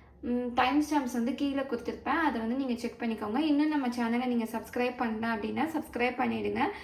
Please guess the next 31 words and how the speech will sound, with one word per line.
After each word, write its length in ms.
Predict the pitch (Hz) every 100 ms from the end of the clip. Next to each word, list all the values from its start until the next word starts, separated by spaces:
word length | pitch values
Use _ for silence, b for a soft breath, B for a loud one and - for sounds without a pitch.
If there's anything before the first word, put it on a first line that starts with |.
| B B
உங்களுக்கு 340 | - 269 269 269
இது 140 | 247
ரெசோனேட் 540 | 240 247 269 277 277 262
ஆகுது, 540 | 240 226 226 247 233 -
உங்களுக்கு 360 | 233 226 220
வந்து, 360 | 226 226 285 294 B B B
அ, 260 | 233 226 - - -
"ஆமா, 400 | - 247 269 254
இப்படி 200 | 247 208
தான் 220 | 247 254
இருக்கு" 240 | 247 240 240
அப்படின்னு 280 | 214 226 240
சொல்லிட்டு 420 | 247 214 226 302
நீங்க 180 | 277 240
சொன்னீங்க 460 | 240 233 240 247
அப்படின்னா 300 | 240 208 208 320
கமெண்ட் 340 | 311 247 269 285
செக்ஷன்ல 460 | 294 - 233 220 226
கமெண்ட் 340 | 226 240 262
பண்ணுங்க. 380 | 262 233 240 330 B B B
நெக்ஸ்ட் 220 | 277 277
எந்த 260 | 339 269 262
மாதிரி 240 | 254 247
வீடியோ 280 | 233 233 226
போடலாம் 560 | 233 226 220 226 214 208
அப்படிங்கிறதையும் 480 | 214 208 208 240
நீங்க 220 | 370 320 247
வந்து 240 | 226 277
கமெண்ட் 400 | 302 226 226 233
பண்ணி 220 | 240 220
வைங்க. 380 | 214 208 208 285